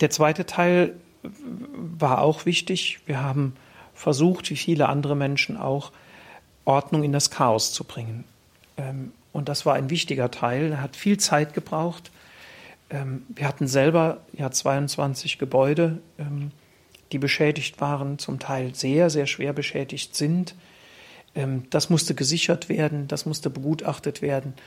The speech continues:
Ähm, der Zustand zum Beispiel eines Glockenturmes, der unmittelbar an der letzten ver-, verbliebenen Brücke steht, musste an einem Nachmittag ganz klar, äh, entschieden und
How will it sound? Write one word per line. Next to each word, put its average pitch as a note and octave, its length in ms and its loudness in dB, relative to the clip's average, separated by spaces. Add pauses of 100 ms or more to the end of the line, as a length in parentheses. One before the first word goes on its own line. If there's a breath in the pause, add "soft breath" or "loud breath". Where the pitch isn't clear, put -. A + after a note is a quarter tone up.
(540 loud breath)
Ähm, C#3 420 -10
der D3 120 4
Zustand D#3 600 2 (600)
zum D#3+ 240 0
Beispiel D#3 420 2
eines C#3 260 -2
Glockenturmes, D3+ 720 -2
der C#3 140 -4
unmittelbar C#3 560 0
an C3+ 100 0
der C3 120 -4
letzten C#3 420 -2
ver-, C#3+ 320 -8
verbliebenen C#3+ 580 -4
Brücke D#3 540 -2
steht, - 540 -2 (380 soft breath)
musste D#3 560 0
an C#3+ 140 -6
einem D#3 300 4
Nachmittag D3+ 640 0 (140)
ganz F3 360 2 (360)
klar, D3+ 540 2 (260)
äh, D3+ 220 -2
entschieden F3+ 560 2
und - 380 -6